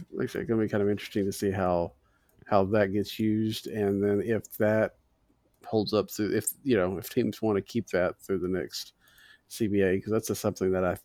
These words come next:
I think at least could be negotiated, part of those negotiations of something like that. So we'll wait and see. But, uh, Cardinals have a week that sh-, should be easier, but, you know,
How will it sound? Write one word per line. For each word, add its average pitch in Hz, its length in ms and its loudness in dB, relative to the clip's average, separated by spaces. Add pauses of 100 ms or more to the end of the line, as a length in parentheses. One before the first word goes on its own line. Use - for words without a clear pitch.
(140)
I - 60 -8
think - 360 -2
at 67 120 -6
least 90 280 -4
could 90 180 -6
be 92 260 -4 (460)
negotiated, 101 580 2
part 98 180 0
of 95 60 0
those 92 220 -2
negotiations 95 800 -4
of 82 80 -12
something 92 380 -6
like 90 180 -6
that. 90 300 -6
So 87 220 -6 (280)
we'll 165 220 8
wait 120 240 6
and 95 140 -4
see. 104 320 2
But, 95 240 0 (460)
uh, 135 220 12
Cardinals 156 360 8
have 139 160 6
a 117 160 6
week 120 320 4
that 117 260 4 (440)
sh-, - 460 -2 (760)
should - 280 2
be 127 200 6
easier, 123 400 8
but, 113 300 4
you 117 140 4
know, 107 420 2